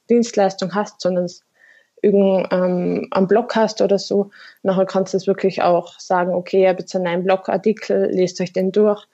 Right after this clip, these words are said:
Oder ich kenne auch viele Firmen, die was wirklich als C R M, also Customer Relationship Management Tool verwenden und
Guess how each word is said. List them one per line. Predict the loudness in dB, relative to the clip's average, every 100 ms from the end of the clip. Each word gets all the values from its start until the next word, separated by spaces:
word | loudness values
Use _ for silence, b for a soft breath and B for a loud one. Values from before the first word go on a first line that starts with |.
| b b b b
Oder | 2 4 4 2
ich |
kenne | 2 2 2
auch | 2
viele | 2 2 2
Firmen, | 0 0 0
die | 0
was | 0 -2 -6 -8
wirklich | -6 -6 -6
als | -8 -8 -8
C | -2
R | 0 2
M, | 0 0
also | -4 -6
Customer | -6 -6 -6 -6 -4
Relationship | -2 2 2 0 -4 -6 -2
Management | 0 0 0 0 2 2 0
Tool | 2 2
verwenden | 2 0 0 -2 -4 -8 -8
und | -6 -6 -6 -8